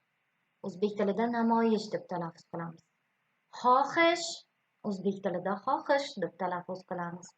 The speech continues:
Parvarish. O'zbek tilida parvarish deb talaffuz qilamiz. Gardish. O'zbek tilida gardish deb talaffuz qilamiz. Demak, e'tibor bergan bo'lsangiz, aziz talabalar,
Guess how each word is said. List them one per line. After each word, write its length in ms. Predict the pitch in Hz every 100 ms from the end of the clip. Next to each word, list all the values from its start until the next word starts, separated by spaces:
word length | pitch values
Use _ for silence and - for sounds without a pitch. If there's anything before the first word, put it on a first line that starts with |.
| _ _ _ _ _ -
Parvarish. 840 | 233 285 277 311 320 320 311 320 - - _ _ _ _ -
O'zbek 300 | 190 175 190
tilida 260 | 190 175 214
parvarish 720 | 220 208 208 220 226 220 -
deb 200 | - 226 -
talaffuz 440 | 226 190 175 180 -
qilamiz. 400 | 202 185 160 - _ _ _ -
Gardish. 760 | 202 247 277 254 311 339 349 - _ _
O'zbek 420 | - 202 170 185 -
tilida 380 | 170 165 165 240 349 _ -
gardish 560 | 202 202 185 175 220 226
deb 160 | 208 247
talaffuz 480 | - 170 160 - 202 -
qilamiz. 380 | 185 170 160 - _ -
Demak, 340 | 202 220 233 226
e'tibor 360 | 214 190 196 -
bergan 380 | 185 185 180 175
bo'lsangiz, 560 | 175 214 185 262 403
aziz 280 | 370 220 196
talabalar, 500 | - 175 - 165 165